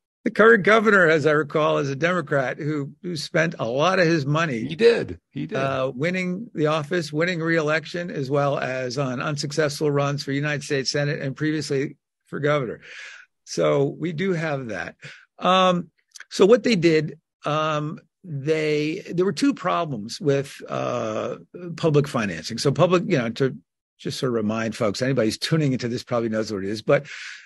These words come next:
Speaker 1: i-, if you, you qualify for public financing, you agree to strict spending limits and you get a lot of public money. You have to raise certain seed money to show that you're a credible candidate, and you have to have a place on the ballot. So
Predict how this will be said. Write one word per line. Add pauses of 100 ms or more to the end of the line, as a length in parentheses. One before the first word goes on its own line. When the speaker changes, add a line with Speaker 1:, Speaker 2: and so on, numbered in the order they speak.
(160)
Speaker 1:
i-,
if
you,
you (200)
qualify
for
public
financing,
you
agree
to
strict
spending (320)
limits
and
you
get
a
lot
of
public
money.
You
have
to
raise (260)
certain
seed
money
to
show
that
you're
a
credible
candidate,
and
you
have
to
have
a
place
on
the
ballot. (680)
So